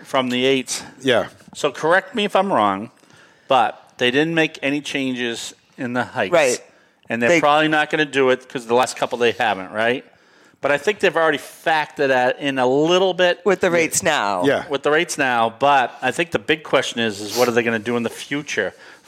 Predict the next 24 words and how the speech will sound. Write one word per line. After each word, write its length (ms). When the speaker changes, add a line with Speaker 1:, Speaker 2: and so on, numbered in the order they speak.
Speaker 1:
F-, 160
you 100
know, 180
so 140
I 120
think 220
that's, 520
that's 240
what 100
they're 140
really 460
concerned. 240
So 300
I 320
think, 920
you 140
know, 160
hopefully 540
the 40
rates 320
just 200
start 240
coming 260
down, 380